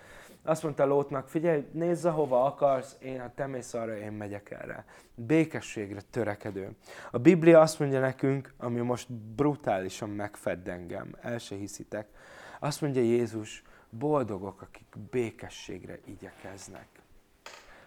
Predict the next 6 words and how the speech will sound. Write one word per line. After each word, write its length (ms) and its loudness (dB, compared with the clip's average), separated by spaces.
Hogy 260 -2
minden 400 2
helyzetben 840 -6
azt 320 -6
nézik, 560 -4
hogy, 380 -10